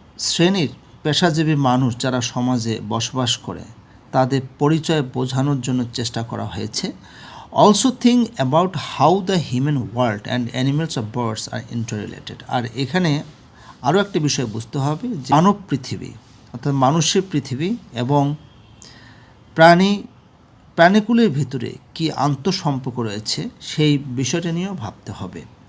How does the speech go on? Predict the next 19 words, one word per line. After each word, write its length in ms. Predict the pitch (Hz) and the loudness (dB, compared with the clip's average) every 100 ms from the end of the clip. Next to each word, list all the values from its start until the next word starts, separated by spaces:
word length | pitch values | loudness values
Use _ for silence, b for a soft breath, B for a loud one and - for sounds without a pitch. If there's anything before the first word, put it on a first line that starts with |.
| B B B B | B B B B
এটি 220 | - 165 220 | -2 4 4
হচ্ছে 320 | 202 202 208 | 4 2 2
গল্পটির 480 | 156 139 143 151 143 | 4 2 2 -4 -4
ভূমিকাংশ, 720 | 110 113 120 139 147 143 - - - _ - | -2 -4 -2 -2 -2 -2 -8 -12 -20 _ -6
যেটি 300 | 117 120 120 | -4 -2 -2
লেখক 340 | 113 123 143 131 | -2 -2 -4 -4
নিজেই 320 | 131 135 156 | -2 0 0
বর্ণনা 380 | 143 107 98 95 | -2 -4 -6 -8
করেছেন। 480 | 95 107 131 - - - B B B | -10 -8 -4 -4 -8 -14 B B B
এখন 200 | - 127 | -2 2
আমরা 220 | 131 120 | 2 2
গল্পটি 500 | 113 117 131 165 156 | 2 0 0 -4 -8
শুরু 260 | 185 - 104 | -10 -8 -10
করছি। 420 | - - - - - - - B B - | -10 -8 -6 -6 -10 -20 -20 B B 4
আমিন 300 | 175 233 262 | 8 10 8
is 60 | - - | 4 4
seventeen 640 | 175 208 233 254 254 247 - _ _ _ _ _ 113 | 4 4 2 4 2 2 -2 _ _ _ _ _ 0
when 300 | 135 190 196 | 4 4 4
the 160 | 196 | 2